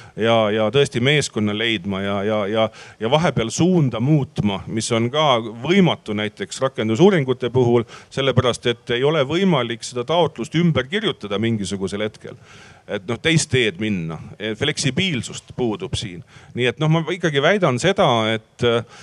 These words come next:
et noh, nagu mina tahaks ka neid ettevõtjaid toota, toetada kuidagi niiviisi, et nad oleks rahul kõige sellega, äh, kuidas neid nagu toetatakse. Et siis oleks, äh, ja, ja,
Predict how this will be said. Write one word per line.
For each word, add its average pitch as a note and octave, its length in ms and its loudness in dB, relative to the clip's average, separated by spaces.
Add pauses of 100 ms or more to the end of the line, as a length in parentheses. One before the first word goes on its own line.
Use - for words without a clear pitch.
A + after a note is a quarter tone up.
(220)
et A2 300 -4
noh, C3+ 100 2
nagu C3 220 0
mina F3+ 240 4
tahaks C3+ 260 -2
ka G3 160 2
neid D3+ 160 2
ettevõtjaid C3 840 -2
toota, F#3 400 0 (360)
toetada C3+ 680 0
kuidagi C3 440 0
niiviisi, D3+ 540 2 (100)
et A2+ 240 -4
nad A#2 180 -4
oleks B2+ 300 2
rahul C#3 460 4
kõige G#2+ 260 0
sellega, G2+ 480 -2
äh, - 480 -10
kuidas A#2 320 0
neid G2 140 -6
nagu G2 180 -4
toetatakse. F2+ 880 -2
Et - 140 -14
siis B2+ 140 -8
oleks, A2 440 -4
äh, G2+ 40 0 (640)
ja, A2 200 0
ja, A2+ 180 0